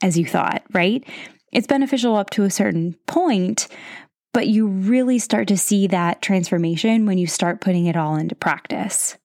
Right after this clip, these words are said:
And it's the same thing for any other business owner. I, you know, I mentioned this earlier. It's the same thing as investing in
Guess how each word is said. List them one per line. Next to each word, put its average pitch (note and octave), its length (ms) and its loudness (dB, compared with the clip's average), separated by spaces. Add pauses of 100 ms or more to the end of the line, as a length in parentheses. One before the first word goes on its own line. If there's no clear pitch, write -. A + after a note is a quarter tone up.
And B3+ 100 2
it's B3+ 140 -4
the C4 80 2
same E4+ 320 -2
thing B3+ 220 2
for - 160 -2
any A3+ 200 2
other G3+ 200 0
business F3+ 380 0
owner. E3 360 0
I, F3+ 400 0
you G#3+ 140 0
know, F3 160 0
I F#3 380 -2
mentioned A3+ 420 0
this F#3 240 -2
earlier. F#3+ 420 2
It's E3+ 240 -4
the G3+ 80 2
same B3+ 280 0
thing B3 200 0
as F3+ 260 2
investing G3+ 680 0
in F3+ 420 2